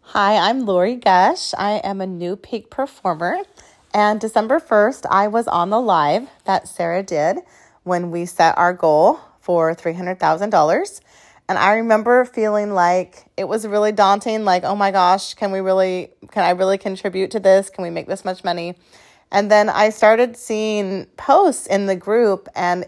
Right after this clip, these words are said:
it really was motivating, and it was really inspiring because we don't get to a number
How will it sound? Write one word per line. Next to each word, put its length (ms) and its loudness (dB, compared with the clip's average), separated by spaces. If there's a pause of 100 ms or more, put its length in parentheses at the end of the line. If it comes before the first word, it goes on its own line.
it 260 0
really 600 0 (420)
was 240 4
motivating, 840 2 (300)
and 80 -6
it 60 -4
was 180 -2
really 320 4
inspiring 880 0 (360)
because 720 2
we 160 -4
don't 240 2
get 260 4
to 120 -4
a 80 2
number 600 2